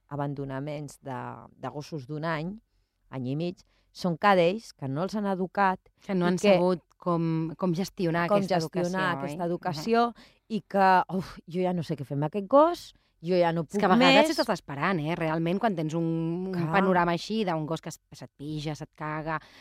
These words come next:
Speaker 2: eh, que, que, que està nerviós, que et trenca coses,
Speaker 1: Sí.
Speaker 2: evidentment hi ha un problema de fons allà de no saber educar, no saber gestionar-lo.
Speaker 1: Clar, i, i
Speaker 2: Però, clar, tens un panorama a casa que a vegades costa, eh?
Speaker 1: I llavors, clar, opten per abandonar.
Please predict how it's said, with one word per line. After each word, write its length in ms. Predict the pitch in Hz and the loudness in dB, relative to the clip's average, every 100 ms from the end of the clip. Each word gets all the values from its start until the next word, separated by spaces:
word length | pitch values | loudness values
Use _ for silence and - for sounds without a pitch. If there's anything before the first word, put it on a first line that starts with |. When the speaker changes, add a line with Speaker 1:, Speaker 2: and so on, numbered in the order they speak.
| - - | -20 -8
Speaker 2:
eh, 240 | 160 151 147 | -6 -6 -8
que, 80 | 175 | -12
que, 120 | 156 | -12
que 60 | 160 | -14
està 140 | - 160 | -10 -8
nerviós, 380 | 151 160 165 - | -2 0 0 0
que 60 | 165 | -10
et 40 | |
trenca 260 | - 147 170 - | -8 -8 -8 -4
coses, 400 | 170 160 156 - | -2 -2 -4 -6
Speaker 1:
Sí. 280 | - 175 170 151 196 - 151 | -10 -4 -4 -6 -10 -14 -10
Speaker 2:
evidentment 540 | 156 175 170 175 202 | -4 0 2 0 0
hi 80 | 185 | -2
ha 60 | 151 | -4
un 60 | 151 | -2
problema 260 | 156 160 175 | -2 -2 -2
de 80 | 151 | -4
fons 240 | 180 170 | -4 -2
allà 220 | 165 160 180 | -2 -2 -2
de 60 | |
no 140 | 175 147 | -2 -4
saber 220 | 156 151 | -6 -6
educar, 460 | 156 160 - 180 196 | -6 -8 -4 0 0
no 60 | 185 | -2
saber 240 | 170 156 | -4 -6
gestionar-lo. 640 | 147 180 185 151 160 - 202 | -6 -6 -4 2 2 4 2
Speaker 1:
Clar, 80 | 165 | 0
i, 140 | - - | -6 -12
i 80 | - - - - - | -18 -20 -20 -10 0
Speaker 2:
Però, 240 | 175 170 | 2 2
clar, 200 | - 214 - 175 175 | 2 2 2 -12 -6
tens 160 | 170 156 | -4 -2
un 80 | 160 | -2
panorama 380 | 170 170 175 | 0 2 0
a 0 | |
casa 320 | 180 185 196 240 | 4 4 4 2
que 80 | |
a 60 | 208 | 0
vegades 380 | 156 160 233 - | 0 -2 -2 -6
costa, 440 | - 135 - 220 247 | -10 -10 -10 -10 -6
eh? 80 | 202 | 2
Speaker 1:
I 60 | 190 | 2
llavors, 300 | 185 175 156 | 2 0 -2
clar, 220 | 208 120 - | -2 -2 -4
opten 320 | 170 - 180 | -10 -8 -10
per 140 | 175 196 190 | -6 -4 -2
abandonar. 480 | 147 131 117 87 | -2 -4 -10 -12